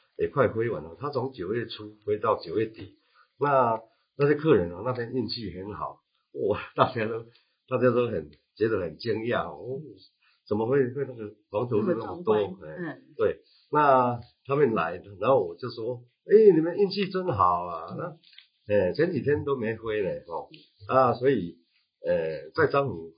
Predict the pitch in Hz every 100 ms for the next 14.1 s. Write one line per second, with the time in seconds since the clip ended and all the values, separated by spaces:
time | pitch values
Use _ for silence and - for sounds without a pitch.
0 | _ - 120 127 110 - 82 - - 123
1 | 92 110 110 104 _ _ _ _ _ _
2 | - 131 120 85 95 87 - - - 107
3 | 127 123 - - 98 87 95 147 127 90
4 | 110 113 113 117 156 _ _ _ - 190
5 | 208 196 170 - 117 156 98 98 113 110
6 | 90 80 73 78 73 69 _ 82 73 _
7 | _ - 98 92 - 85 80 98 - -
8 | 95 135 107 98 98 117 123 76 82 92
9 | 98 76 69 71 - 170 156 160 190 151
10 | 135 _ - - 165 143 151 _ - 190
11 | 175 190 180 170 185 165 180 147 147 170
12 | 170 180 170 160 160 160 170 175 165 156
13 | 151 160 180 - _ - - 220 202 160